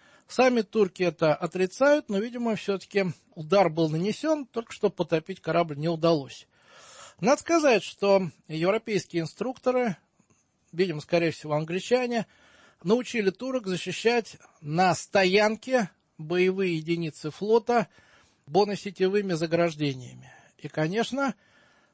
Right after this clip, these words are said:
справиться с этим сетевым заграждением было сложно. То есть надо было сначала подрывать его, потом прорываться, подрывать корабль. Это, в общем, рискованно.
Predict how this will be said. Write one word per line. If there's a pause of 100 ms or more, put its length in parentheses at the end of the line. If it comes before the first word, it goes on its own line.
справиться
с
этим
сетевым
заграждением
было
сложно.
То
есть
надо
было
сначала (100)
подрывать
его,
потом
прорываться,
подрывать
корабль.
Это,
в
общем,
рискованно.